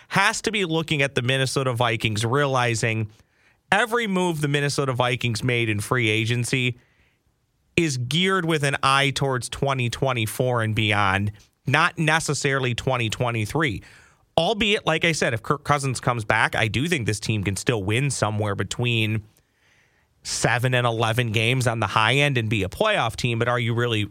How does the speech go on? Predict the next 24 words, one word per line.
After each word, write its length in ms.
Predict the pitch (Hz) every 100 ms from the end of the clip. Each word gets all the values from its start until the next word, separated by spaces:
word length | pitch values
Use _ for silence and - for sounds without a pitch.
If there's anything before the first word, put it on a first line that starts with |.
| -
a 100 | 107
realistic 600 | 113 107 107 - 104 - - _ _ _ _ _ -
Super 320 | - 123 110
Bowl 200 | 110 98
contender 600 | 98 90 107 95 92 85 - _ -
at 180 | 123
that 240 | 123 113 -
point? 300 | 117 98 - - - - -
I 140 | 240
just 200 | 302 294
feel 220 | 269 262
like 200 | 240 208
it's 160 | 190 -
logical 760 | 135 143 156 156 143 135 127
the 80 | 123
forty-niners 760 | - 139 131 123 117 117 117 110
are 60 |
gonna 220 | 107 113
at 140 | 117 -
least 500 | 165 214 214 - - _ _ _ _ _ _
see 520 | - - - 214 185
if 120 | 143
anything's 500 | 135 117 107 98 95
doable. 540 | 104 98 62 - -